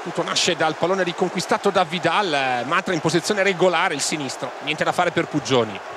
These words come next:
Quinto gol per Alessandro Matri. Matri, ancora per Giovinco,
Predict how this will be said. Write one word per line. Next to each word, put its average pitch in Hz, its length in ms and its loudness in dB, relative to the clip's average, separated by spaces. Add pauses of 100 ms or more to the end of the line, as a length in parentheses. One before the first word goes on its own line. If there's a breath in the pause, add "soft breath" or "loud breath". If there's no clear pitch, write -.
(760)
Quinto 220 360 2
gol 185 320 4
per 156 140 2
Alessandro 160 480 0
Matri. 120 340 -4 (3000)
Matri, 113 340 -4 (440)
ancora 123 240 -4
per 127 160 -2
Giovinco, 123 580 2